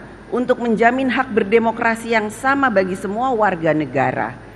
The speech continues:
hak mendapatkan rasa aman bagi semua warga negara, hak untuk hidup tentram yang sama bagi semua warga negara. Peran negara adalah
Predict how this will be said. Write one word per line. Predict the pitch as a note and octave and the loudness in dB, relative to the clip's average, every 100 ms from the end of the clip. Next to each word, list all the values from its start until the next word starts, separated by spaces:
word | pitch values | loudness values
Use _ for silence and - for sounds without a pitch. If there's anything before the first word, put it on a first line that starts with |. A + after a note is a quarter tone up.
| - - - | -20 -20 -2
hak | G#3 G#3 | -2 0
mendapatkan | G#3 F#3+ F#3+ A3 A3 A3 G#3 | -2 2 2 0 -2 0 0
rasa | F#3+ F#3 F#3+ | 0 -2 -4
aman | - G3+ G3+ G3+ G#3 - - - | -2 0 0 -2 -4 -10 -20 -2
bagi | F3 F3 | 0 0
semua | F3+ A3 A#3 D4+ E4+ | -4 -4 0 0 2
warga | A3 F3+ D3+ D3+ | 2 0 0 -2
negara, | D3 C#3 C3 A#2+ E2+ - - - - | -2 -2 -2 -2 -6 -10 -18 -20 -4
hak | A3+ A#3 | -2 -2
untuk | A#3+ A3+ G#3 | -4 -4 -6
hidup | A3+ A3+ A#3 | -6 -6 -6
tentram | - B3 A#3+ B3 F#3+ D#3 - - | -6 -4 2 4 4 0 -6 -8
yang | G#3 A3 G#3+ | 0 0 0
sama | A#3+ C#4+ F4+ F4 | -2 0 0 0
bagi | F3 D#3+ | -2 -4
semua | E3+ E3 E3 | -6 -4 0
warga | D#3 D3+ D3 C#3+ | 0 0 0 -2
negara. | C#3 C3 C#3 B2+ A#2 A2+ - - - - - | -2 -2 -2 0 -2 -6 -10 -18 -20 -20 -4
Peran | A3+ A#3 A#3 A#3 | 0 2 0 -2
negara | G3 C4 C4+ F3 B2+ C#3+ - - - | 2 2 4 2 0 -6 -14 -18 -8
adalah | - G#3 G3+ G3+ | 0 2 4 2